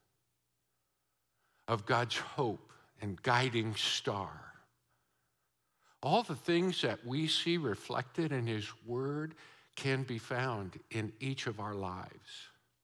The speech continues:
Are we finding it, is what I'm asking. What does it mean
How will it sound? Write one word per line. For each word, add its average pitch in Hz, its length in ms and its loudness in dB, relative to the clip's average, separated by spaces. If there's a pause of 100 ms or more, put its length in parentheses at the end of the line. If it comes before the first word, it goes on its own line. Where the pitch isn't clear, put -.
(640)
Are 123 140 2
we 123 180 -2
finding 135 760 0
it, - 280 -16 (380)
is - 180 -4
what 95 160 -4
I'm 98 180 -2
asking. 104 600 -4 (1800)
What 147 260 2
does 131 220 2
it 120 180 -2
mean 113 480 0